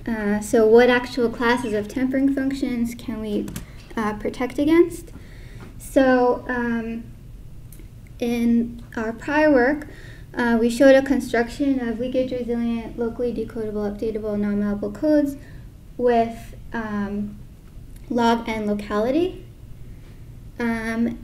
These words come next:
and so by this I mean that in order to perform a decode, you're going to have to, um, access log and positions of the code word. And in order to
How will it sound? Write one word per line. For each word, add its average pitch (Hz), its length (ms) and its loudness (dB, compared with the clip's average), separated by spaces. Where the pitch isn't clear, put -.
and 226 640 0
so 240 180 4
by 233 160 8
this 262 240 6
I 254 100 4
mean 240 300 2
that 214 380 0
in 226 100 -4
order 240 280 2
to 240 140 -4
perform 214 840 -6
a 208 80 -6
decode, 262 540 -2
you're 247 120 -2
going 220 240 -6
to 226 60 -10
have 220 260 -8
to, 202 340 -2
um, 202 500 -8
access 220 540 -8
log 214 300 -4
and 208 200 -6
positions 202 480 -10
of 196 80 -10
the 202 80 -12
code 302 260 -4
word. 311 300 -4
And 226 120 -8
in 220 140 -8
order 220 280 -2
to 202 320 -6